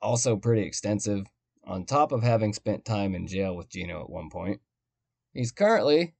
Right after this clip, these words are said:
on parole at the time of this story happening. He is currently on parole for an illegal weapons charge, so they don't know exactly where he is, but they did come across a person who had seen him recently. I think that was at a strip club. Fucking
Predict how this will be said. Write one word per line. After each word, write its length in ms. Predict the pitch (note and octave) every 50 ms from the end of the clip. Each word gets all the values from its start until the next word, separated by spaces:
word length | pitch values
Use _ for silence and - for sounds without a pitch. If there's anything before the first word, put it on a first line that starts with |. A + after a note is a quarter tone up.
| _ -
on 240 | - B2 B2+ A#2+
parole 340 | A#2 A#2+ A#2 A#2+ A#2 A#2 B2
at 140 | G#2+ A2 A2
the 80 | - G2
time 300 | - A2+ G#2 G#2 G2+ G2
of 180 | F2+ F2 G2
this 320 | G2 G2+ G2 F#2+ - - - -
story 340 | - - A2+ A2 G#2 G2 F#2
happening. 460 | F#2+ F2 - - F#2 F#2+ G2+ A#2 B2 _ _ _ _ _ _ _ _ _
He 120 | - - B2
is 120 | A2 G#2
currently 640 | - - F3+ F#3 E3+ G#2+ B2 C#3+ D3 D3+ C#3 B2+ _ _ _ _ -
on 160 | B2+ B2+ B2
parole 400 | A#2 A#2+ A#2+ A#2 A2+ A#2 A#2+ A#2
for 240 | A2+ - A#2 A2+ A2
an 100 | A2 G#2+
illegal 360 | G#2+ A2 C3 D3+ C#3 C3 A#2+
weapons 380 | C#3 D#3 - - C3 A2 -
charge, 360 | - - G2+ F2+ F#2+ G#2+ A2 A2+
so 220 | - - G#2+ G#2
they 140 | G2+ G#2 G#2+
don't 260 | A2+ A#2+ B2 - -
know 180 | G#2+ A#2 A2 G#2+
exactly 460 | G2+ G2+ A2 A2 A2 A2+ - - F2
where 340 | E2+ F#2+ C#3 F#3 G3+ F#3+ D3+
he 160 | A2 F#2+ F2+
is, 280 | F#2 F#2 F#2+ G#2 A#2 - -
but 220 | - - - -
they 140 | G#2 G2 G2
did 180 | A#2 C#3+ D3+
come 160 | - - B2+ A#2+
across 340 | A2+ - B2 A2+ A2 G#2+
a 60 | A2 A2
person 380 | - G#2+ G2+ G2 - G#2+ G2
who 160 | G2 G#2 G2
had 100 | F2 F2
seen 240 | - - - D3+ D3
him 100 | A#2 F2+
recently. 560 | F2 F2+ F2 - F2+ F2+ F2 F2 F2+ F#2 F#2 _ _ _ _ _ _ -
I 40 | -
think 300 | - - - D3+ D3 B2 _ -
that 160 | G#2 G#2 -
was 120 | - F#2 F#2
at 120 | F2+ E2
a 20 |
strip 340 | C#2 - - - F#2+ F2+ -
club. 340 | - - D2+ D2+ D#2 D2+ D#2+ - _ _ -
Fucking 260 | D3 D3 _ _